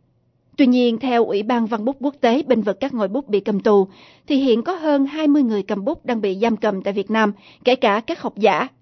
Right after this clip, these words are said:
ký giả, nhà thơ hay nhà văn. Vẫn theo Văn bút Anh, án tù nặng nề hôm chín tháng Giêng đối với mười ba nhà hoạt động công giáo và Tin lành tại Việt Nam, trong số này có nhiều blogger,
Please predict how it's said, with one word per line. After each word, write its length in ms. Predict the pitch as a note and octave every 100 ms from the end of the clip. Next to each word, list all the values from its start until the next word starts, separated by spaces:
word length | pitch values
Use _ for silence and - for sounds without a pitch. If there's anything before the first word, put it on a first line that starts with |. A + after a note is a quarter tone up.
| _
ký 140 | C4
giả, 300 | C#4+ A3+ E3+ B3+ _ -
nhà 180 | A#3
thơ 320 | F#3+ C4 E4 D#4+ - _
hay 300 | - A#3+ G#3+
nhà 240 | G#3 G#3
văn. 220 | F#3 G#3 G3 - _ _ _ _ _ _ _ _ _
Vẫn 240 | C4 A#3+
theo 200 | D4+ D4
Văn 160 | A#3+ B3
bút 120 | D4
Anh, 220 | - A3+ G#3+ - -
án 200 | C#4 F4 -
tù 180 | A#3+
nặng 280 | A3 G#3 A3
nề 200 | A3 G#3
hôm 260 | C#4 B3 A#3
chín 220 | A#3 C#4+
tháng 160 | E4+ C#4
Giêng 220 | A3+ A3 G3+ - -
đối 160 | A#3 D4
với 300 | B3+ D4 F4 -
mười 300 | A3+ A3 G#3
ba 200 | A3+ C#4
nhà 140 | A#3
hoạt 160 | A3+ G3
động 180 | F#3+
công 240 | F#3+ A#3 G#3+
giáo 180 | A3 D4+
và 100 | G#3+
Tin 240 | A#3 A3+
lành 220 | G#3 F#3+
tại 140 | F#3+ F#3+
Việt 200 | F#3 G3+
Nam, 220 | A3 G#3 - _ _ -
trong 120 | C4+
số 120 | F4+
này 200 | D4 G#3+
có 120 | B3
nhiều 160 | C4 G3+
blogger, 420 | A3 G#3+ A3+ G#3